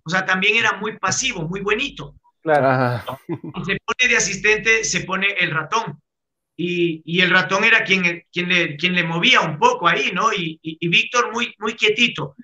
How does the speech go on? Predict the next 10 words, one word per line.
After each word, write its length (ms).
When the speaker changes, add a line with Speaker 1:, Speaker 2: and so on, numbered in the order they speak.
Speaker 1:
terminó 340
saliendo 500
igual 440
y 340
lo 160
trajeron 460
luego 180
a 100
Fausto 340
Carrera. 440